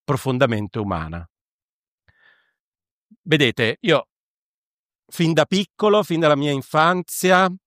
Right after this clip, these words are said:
ero un bambino molto vivace, molto creativo, mi piaceva esplorare il mondo, eh,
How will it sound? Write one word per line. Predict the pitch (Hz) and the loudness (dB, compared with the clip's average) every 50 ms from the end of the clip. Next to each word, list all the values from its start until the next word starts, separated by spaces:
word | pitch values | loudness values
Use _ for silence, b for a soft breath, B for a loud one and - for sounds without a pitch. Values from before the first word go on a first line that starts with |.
| _ _ _ _ _ _ _ _ _ _ _ _ _ _ _ _ _ _ _ _ | _ _ _ _ _ _ _ _ _ _ _ _ _ _ _ _ _ _ _ _
ero | - 135 135 139 139 139 | -4 -2 0 2 2 0
un | 143 143 139 | 0 0 0
bambino | 143 147 147 147 175 180 175 151 | 0 2 2 2 0 0 2 2
molto | 156 185 208 - - 175 | 2 0 0 0 -2 -4
vivace, | 135 143 120 120 107 101 92 98 - - - 104 92 98 98 - _ _ _ _ _ _ _ _ _ _ _ _ _ _ _ _ _ _ _ _ | -4 -2 0 0 0 0 -2 -8 -12 -12 -10 -10 -10 -12 -14 -16 _ _ _ _ _ _ _ _ _ _ _ _ _ _ _ _ _ _ _ _
molto | - 135 135 143 147 143 - _ - 160 139 135 135 135 131 127 123 120 | -6 -4 -2 -2 -2 -2 -4 _ 0 2 2 4 2 2 2 0 -2 -2
creativo, | - - 151 156 151 147 - 185 190 202 190 143 110 101 104 95 98 90 - _ _ _ _ _ _ _ | -2 0 2 2 2 2 2 0 0 0 0 -2 -2 -4 -6 -8 -8 -10 -14 _ _ _ _ _ _ _
mi | - 127 123 | -10 -8 -6
piaceva | - 135 139 - - 151 156 147 139 131 120 123 - _ _ | -4 -4 -4 -2 0 0 2 2 4 2 2 2 -2 _ _
esplorare | 151 139 - - 156 143 143 139 139 139 139 139 | -8 -8 -6 -4 -2 0 2 2 2 2 0 -2
il | 131 | -2
mondo, | 123 139 143 143 139 135 135 113 107 104 92 90 - _ _ _ _ _ _ _ _ _ _ _ _ | -2 -2 -2 -2 -2 -4 -6 -6 -8 -10 -12 -14 -18 _ _ _ _ _ _ _ _ _ _ _ _
eh, | _ - 131 123 123 117 117 117 | _ -6 -4 -2 -2 -2 -2 -4